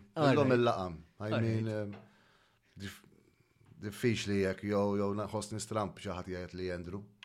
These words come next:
Speaker 1: All right.
Speaker 2: Fimt, speċi sa drajt. Anka jien nintroduċi ruħi man-nies. Il-Kelly.
Speaker 1: Il-Kelly.
Speaker 2: Fimt, eżempju,
Speaker 1: Il-Kelly.
Speaker 2: għajdlu, għajdlu, sella lik il-Kelly.
Speaker 1: All right.
Speaker 2: Fimt,
Speaker 1: U
Speaker 2: speċi
Speaker 1: mill-ewwel jiġi għalik.
Speaker 2: Dik, ejwa, ejwa, ejwa.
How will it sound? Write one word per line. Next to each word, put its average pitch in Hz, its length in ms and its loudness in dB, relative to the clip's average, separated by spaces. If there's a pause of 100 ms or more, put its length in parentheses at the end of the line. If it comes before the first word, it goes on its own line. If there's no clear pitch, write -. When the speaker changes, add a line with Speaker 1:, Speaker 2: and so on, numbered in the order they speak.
(120)
Speaker 1:
All 139 180 -4
right. 98 320 -10
Speaker 2:
Fimt, 98 280 -8
speċi 101 500 -6
sa 98 220 -6
drajt. 90 360 -2 (220)
Anka 117 360 6
jien 110 220 2
nintroduċi 101 560 -2
ruħi 101 260 -2
man-nies. 92 440 -6 (520)
Il-Kelly. 104 380 0
Speaker 1:
Il-Kelly. 123 440 0
Speaker 2:
Fimt, 104 240 -6
eżempju, 104 380 -4
Speaker 1:
Il-Kelly. 113 140 0
Speaker 2:
għajdlu, 104 320 2
għajdlu, 104 400 -6
sella 104 300 -2
lik 110 180 -4
il-Kelly. 104 420 -4 (160)
Speaker 1:
All 113 240 0
right. 92 300 -6
Speaker 2:
Fimt, 98 240 -4
Speaker 1:
U 135 60 -6
Speaker 2:
speċi 139 60 -2
Speaker 1:
mill-ewwel 139 520 6
jiġi 139 240 0
għalik. 135 540 -4
Speaker 2:
Dik, 98 340 0
ejwa, 98 320 4
ejwa, 92 240 0
ejwa. 85 300 -4